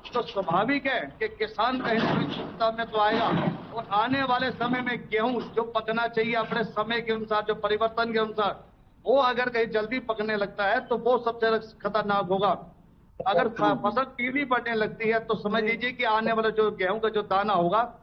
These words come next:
Speaker 1: उसमें कहीं ना कहीं उसमें कमी दिखाई देगी, कहीं ना कहीं कालापन आ जाता है, गेहूं का दाना में मोटापन नहीं आता, तो वो कहीं ना कहीं एक चिंता का विषय बनेगा।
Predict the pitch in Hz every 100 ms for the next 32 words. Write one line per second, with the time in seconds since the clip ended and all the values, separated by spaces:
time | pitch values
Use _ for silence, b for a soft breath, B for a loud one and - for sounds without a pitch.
0 | - - - 208 240 269 262 226 240 247
1 | 233 220 - - _ 185 220 226 220 220
2 | 240 254 226 196 214 214 220 247 226 220
3 | 220 226 220 208 220 220 208 208 202 208
4 | 208 233 240 233 190 220 214 196 202 220
5 | 214 214 208 214 208 208 220 196 - -
6 | 180 147 233 262 247 214 220 208 220 226
7 | 220 - - 214 240 233 247 240 247 233
8 | 214 208 202 202 190 196 202 240 254